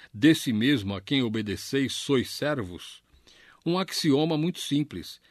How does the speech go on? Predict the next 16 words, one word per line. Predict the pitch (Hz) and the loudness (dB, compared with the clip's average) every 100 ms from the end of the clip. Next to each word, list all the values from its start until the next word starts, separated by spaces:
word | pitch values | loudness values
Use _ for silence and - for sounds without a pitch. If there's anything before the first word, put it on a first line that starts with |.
| _ | _
Se | - | -4
você | 180 170 - 196 | 2 2 2 -2
se | - | 0
alistar | 175 156 - - 101 92 - | -2 -2 -6 -8 -6 -6 -6
para | 110 | -8
servir | 104 - 113 92 113 117 | -6 -2 -2 0 -2 -2
um | 101 | -2
determinado | 104 127 110 98 92 92 92 | -4 -4 -4 -4 -6 -6 -6
senhor, | - 101 101 131 - _ _ _ - - - | -6 -4 -2 -2 -2 _ _ _ -20 -20 -8
você | - 151 196 | 0 2 4
deve | 151 156 139 | 4 2 0
servir | - 165 101 120 190 | 2 2 2 2 2
esse | 107 - | 2 -2
senhor. | - 104 87 76 71 _ _ _ _ | -8 -6 -6 -8 -12 _ _ _ _
Quer | - 151 | 0 2
dizer, | 123 98 95 80 | 2 0 -2 -4